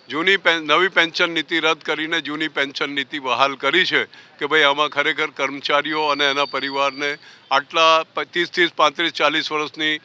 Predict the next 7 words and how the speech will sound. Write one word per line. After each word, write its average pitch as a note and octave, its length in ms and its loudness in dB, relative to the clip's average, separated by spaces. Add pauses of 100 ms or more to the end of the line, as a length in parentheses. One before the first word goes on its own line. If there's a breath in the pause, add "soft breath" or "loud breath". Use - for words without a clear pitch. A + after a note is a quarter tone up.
(240 soft breath)
સર્વિસ D#3 420 -2
કર્યા D#3+ 240 4
પછી D3+ 400 -4 (440 loud breath)
જો D3 160 -4
કર્મચારીઓને D#3+ 1000 -2
રિટાયરમેન્ટ D#3 640 0
પછી D#3 460 -4